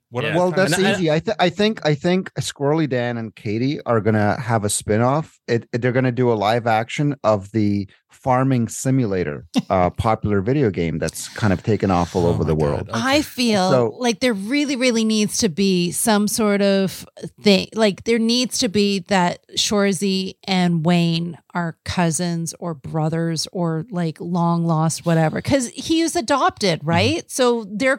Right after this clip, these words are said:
Speaker 4: could be a connection out there somehow, some way to, like, tie that all together.
Speaker 1: Here's what I'm thinking. The Shore family, there's a lot of potential there for a spin-off series.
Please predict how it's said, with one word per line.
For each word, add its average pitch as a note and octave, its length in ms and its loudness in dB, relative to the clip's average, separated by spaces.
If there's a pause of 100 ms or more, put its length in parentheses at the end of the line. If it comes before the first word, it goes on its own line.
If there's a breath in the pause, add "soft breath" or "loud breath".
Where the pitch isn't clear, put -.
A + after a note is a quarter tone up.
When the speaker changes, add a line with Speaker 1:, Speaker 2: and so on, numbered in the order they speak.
Speaker 4:
could D4+ 500 -4
be A3+ 360 0
a G3 120 0
connection A#3 580 0
out G3+ 320 -4
there G3 220 0
somehow, G3 580 0
some F#3 380 0
way E3+ 380 0 (600 loud breath)
to, G#3+ 120 -2
like, F#3+ 340 2
tie F3+ 320 0
that E3+ 220 2
all D#3+ 180 -2
together. - 520 -10
Speaker 1:
Here's A#3 340 0
what D3+ 80 0
I'm B2+ 200 2
thinking. - 340 -14 (1080)
The D#3+ 420 -4 (140)
Shore G3+ 440 0
family, G2 640 -4 (960)
there's A#3+ 360 0
a G#3 80 2
lot C3 500 2
of A2+ 140 -4
potential G#2+ 480 -2
there F2+ 220 -6
for F#2+ 520 -4
a - 60 -10
spin-off F#2+ 560 -4
series. - 760 -6